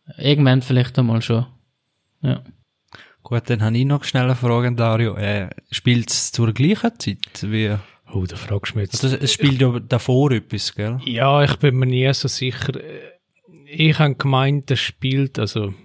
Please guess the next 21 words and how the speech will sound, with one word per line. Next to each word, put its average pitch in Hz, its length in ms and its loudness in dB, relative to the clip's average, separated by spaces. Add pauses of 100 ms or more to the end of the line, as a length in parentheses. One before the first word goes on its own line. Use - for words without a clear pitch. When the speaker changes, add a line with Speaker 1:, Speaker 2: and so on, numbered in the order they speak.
(240)
Speaker 3:
das 120 220 -8
ist - 300 -16
eben 110 280 -8 (180)
unserer 113 400 -4
viel, 120 440 -6 (640)
viel, 117 180 -10
viel 131 500 0
zitierten 123 500 2
Speaker 2:
Völlig, 120 400 4
völliges 123 300 4
Speaker 3:
Spruch. 139 100 4
Speaker 2:
Halbwissen. 123 400 0
Speaker 3:
Genau. 117 300 -2 (880)
Ich 147 240 2
hätte 139 200 0
gemeint, 117 300 2
das 123 80 0
spielt 123 400 -2
nach 117 220 -2
der - 200 -6
ersten 120 580 0